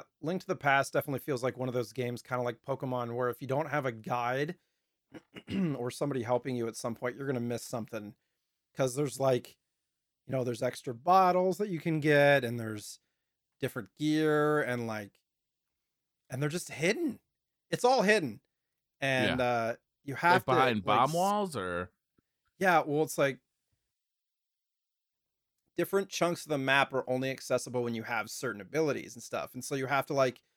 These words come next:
Speaker 1: almost either somehow remember off the top of your head. I imagine if I had the fold-out map, it'd probably be very helpful to be like, "Oh, that's where the, that's where that stone is where I have to lift." But, like, not having that map,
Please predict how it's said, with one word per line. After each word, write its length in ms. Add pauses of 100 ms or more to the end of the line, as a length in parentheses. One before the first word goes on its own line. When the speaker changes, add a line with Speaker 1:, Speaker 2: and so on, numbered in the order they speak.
(400)
Speaker 1:
almost 600 (680)
either 420
somehow 480
remember 480
off 140
the 60
top 220
of 60
your 120
head. 200
I 160
imagine 680 (800)
if 140
I 80
had 360
the 100
fold-out 480
map, 360
it'd 160
probably 260
be 120
very 280
helpful 380
to 80
be 80
like, 220
"Oh, 260
that's 260
where 140
the, 400 (340)
that's 240
where 120
that 200
stone 280
is 160
where 120
I 60
have 200
to 60
lift." 440
But, 140
like, 200
not 240
having 360
that 280
map, 500